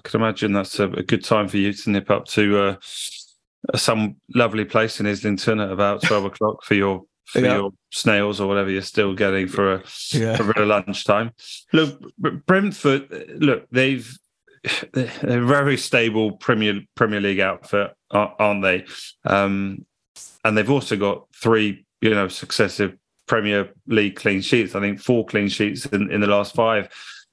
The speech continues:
Speaker 1: I read earlier today. So, you know, this, this is, you know, not a,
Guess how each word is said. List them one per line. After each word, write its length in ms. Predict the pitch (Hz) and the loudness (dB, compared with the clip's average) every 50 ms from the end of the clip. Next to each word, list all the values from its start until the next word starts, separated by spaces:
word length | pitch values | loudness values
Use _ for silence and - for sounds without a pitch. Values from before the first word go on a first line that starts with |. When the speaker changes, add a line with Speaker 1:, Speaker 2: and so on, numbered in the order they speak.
| _ _ _ _ _ - | _ _ _ _ _ 0
Speaker 1:
I 80 | 107 110 | 0 2
read 240 | 110 113 110 107 101 | 4 4 2 4 4
earlier 340 | 101 98 98 95 98 95 92 | 2 2 2 0 -2 -2 -4
today. 640 | - - - 98 104 98 95 92 90 92 95 - - - | -4 -2 0 2 2 2 2 2 0 -4 -6 -10 -12 -8
So, 500 | - - - 110 107 110 107 107 104 - _ _ _ _ _ _ _ - | -2 2 2 2 2 0 -2 -4 -8 -14 _ _ _ _ _ _ _ -14
you 420 | - 55 - - - - 117 113 | -12 -10 -8 -6 -2 0 0 0
know, 60 | 110 107 | 0 2
this, 200 | 117 120 110 117 | 2 0 0 0
this 300 | - - 123 113 - 123 | -2 0 0 0 2 2
is, 260 | 120 113 104 - - - - - | 0 0 0 -4 -12 -12 -4 0
you 180 | 131 120 113 | 2 2 4
know, 160 | 107 107 107 | 4 2 2
not 380 | 107 113 117 120 117 - - _ _ - | 2 2 2 2 0 -2 -4 _ _ 0
a, 200 | 107 113 117 | 2 2 2